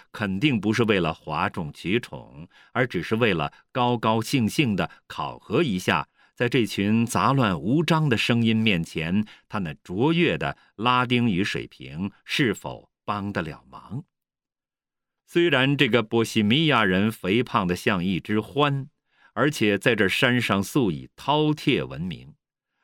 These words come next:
但他四年以来一直口口声声地断言，他不久必死无疑。晚上大伙儿集合在一起时，他有时会拿起一把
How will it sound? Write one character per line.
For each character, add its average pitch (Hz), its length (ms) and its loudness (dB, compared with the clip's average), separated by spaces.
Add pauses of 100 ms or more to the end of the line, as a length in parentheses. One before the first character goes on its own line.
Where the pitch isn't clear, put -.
(120)
但 139 140 -4
他 135 60 -2
四 180 220 0
年 123 220 4
以 87 120 2
来 80 300 2 (180)
一 175 200 2
直 120 220 0
口 131 280 -2
口 76 220 -6
声 127 260 0
声 123 200 -2
地 87 80 0
断 87 280 -4
言， 69 320 -10 (220)
他 127 140 -10
不 143 240 0
久 67 400 -8 (120)
必 147 280 0
死 - 240 -16
无 60 360 -8
疑。 120 320 -8 (1600)
晚 104 260 2
上 117 180 2
大 113 220 4
伙 90 120 -4
儿 82 180 0
集 120 240 0
合 113 180 2
在 123 200 2
一 110 160 2
起 - 220 -12
时， 104 440 -10 (400)
他 160 120 -2
有 117 220 2
时 135 160 2
会 120 160 2
拿 98 220 4
起 85 180 -4
一 127 180 2
把 76 300 -6